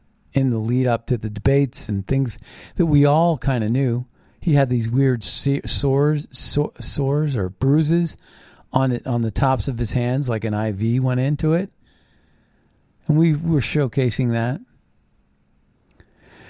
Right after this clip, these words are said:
So the, you know, universities, they got it. We, we gotta, if,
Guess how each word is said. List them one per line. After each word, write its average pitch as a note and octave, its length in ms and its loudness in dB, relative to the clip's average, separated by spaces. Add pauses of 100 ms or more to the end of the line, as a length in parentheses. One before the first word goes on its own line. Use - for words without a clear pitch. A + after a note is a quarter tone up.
(500)
So G3+ 260 8
the, G3 180 2
you F#3+ 160 6
know, E3+ 120 6
universities, F3 880 2
they C3+ 160 4
got D#3 320 6
it. - 180 -2
We, D#3+ 360 2
we D#3+ 180 6
gotta, F3 420 6 (600)
if, D#3 220 4